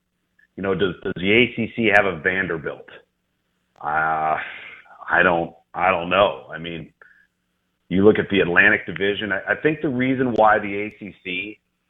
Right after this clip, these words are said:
Bo, get, is getting some of the love that they're getting right now is it's,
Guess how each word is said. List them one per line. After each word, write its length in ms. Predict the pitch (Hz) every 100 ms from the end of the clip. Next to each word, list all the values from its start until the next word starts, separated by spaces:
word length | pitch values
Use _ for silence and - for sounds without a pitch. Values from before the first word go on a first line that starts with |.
| -
Bo, 540 | 85 107 110 110 90
get, 160 | 92 110
is 200 | 98 78 73
getting 500 | 110 110 113 110 107 _ _ _ _ _
some 140 | - 107
of 60 |
the 60 | 95
love 320 | 85 90 101
that 160 | 107 107
they're 140 | 110
getting 280 | 101 110 110
right 160 | 110 107
now 280 | 110 110
is 120 | 95 85
it's, 120 | 90